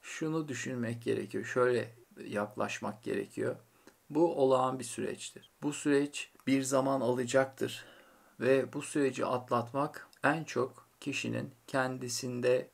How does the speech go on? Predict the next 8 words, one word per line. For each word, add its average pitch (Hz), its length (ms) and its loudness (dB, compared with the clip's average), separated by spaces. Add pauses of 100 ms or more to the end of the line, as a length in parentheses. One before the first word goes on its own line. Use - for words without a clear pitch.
başlar 123 480 2
ve 151 120 -4
kendisinde 120 680 -2
biter. - 420 -16
Yani 117 420 0 (340)
bir 131 160 -4
başka 123 360 -2
kimsenin 127 600 -6